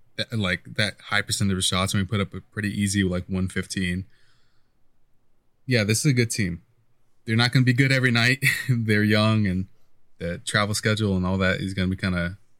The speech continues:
a mess. But this is a really good team. Uh, the more I watch and the more I, like, think about it,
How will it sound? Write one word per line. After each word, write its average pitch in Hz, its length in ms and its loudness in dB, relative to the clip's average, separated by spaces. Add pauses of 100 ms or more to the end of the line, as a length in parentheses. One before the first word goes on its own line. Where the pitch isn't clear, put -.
(140)
a 104 60 -6
mess. 113 440 0 (960)
But 120 100 -2
this 135 80 4
is 147 80 2
a 151 80 6
really 120 180 4
good 101 160 0
team. 87 300 -2 (760)
Uh, 104 320 0
the 104 140 0
more 147 240 4
I 131 40 4
watch 104 360 2
and 110 100 0
the 101 60 0
more 104 220 2
I, 98 80 2
like, 92 340 -2
think 110 180 -2
about 104 220 0
it, 104 140 -2